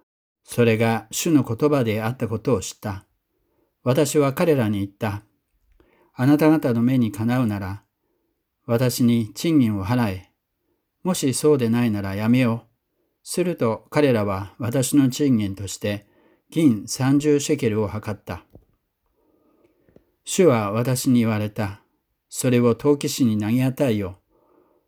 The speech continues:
私が彼らに根積もりされた尊い地を。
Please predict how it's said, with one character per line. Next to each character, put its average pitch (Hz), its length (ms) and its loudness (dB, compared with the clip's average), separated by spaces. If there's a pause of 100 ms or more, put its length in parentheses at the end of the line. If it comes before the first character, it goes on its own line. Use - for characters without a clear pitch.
(180)
私 123 380 0
が 120 360 0
彼 143 260 2
ら 117 100 2
に 107 160 0
根 110 140 -2
積 107 100 -6
も 135 140 4
り 127 80 -2
さ 113 180 -6
れ 110 100 -4
た 117 300 -6 (460)
尊 120 340 4
い 120 80 0
地 - 220 -10
を。 101 220 -10